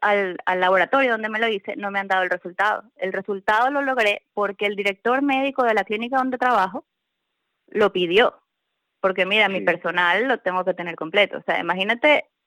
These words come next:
Speaker 1: el colapso que ya hay en el sistema de salud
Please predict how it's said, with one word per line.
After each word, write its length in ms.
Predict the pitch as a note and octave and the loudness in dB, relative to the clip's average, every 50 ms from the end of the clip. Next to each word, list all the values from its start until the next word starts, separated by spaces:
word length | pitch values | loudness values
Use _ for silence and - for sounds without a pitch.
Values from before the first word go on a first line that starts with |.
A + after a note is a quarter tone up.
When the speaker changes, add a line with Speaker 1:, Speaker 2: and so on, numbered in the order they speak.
| _ _ _ _ _ | _ _ _ _ _
Speaker 1:
el 300 | - - F#3+ F#3+ F#3+ F#3 F3+ | -2 0 2 2 2 0 -2
colapso 680 | - F#3+ G3 F#3 F#3+ F#3 F#3+ G3 - - - D4 C#4+ | 0 2 2 4 4 2 2 0 -2 -4 -4 -4 -2
que 120 | - C4 G#3+ | -2 -2 0
ya 380 | G3+ G#3 G#3+ A#3 B3 G3 G3 | 2 2 2 2 2 2 2
hay 260 | F#3+ F#3 F3+ F3 - _ - | 2 0 -2 -4 -6 _ -16
en 160 | - F#3 G3 | -14 -12 -12
el 80 | F#3 F#3 | -12 -12
sistema 400 | G3+ F#3+ - G3 F#3 G3+ A3 A#3+ | -10 -8 -6 -4 -2 -2 -4 -4
de 60 | - | -4
salud 300 | - A3 A3 B3+ E4+ | -4 -4 -2 -4 -4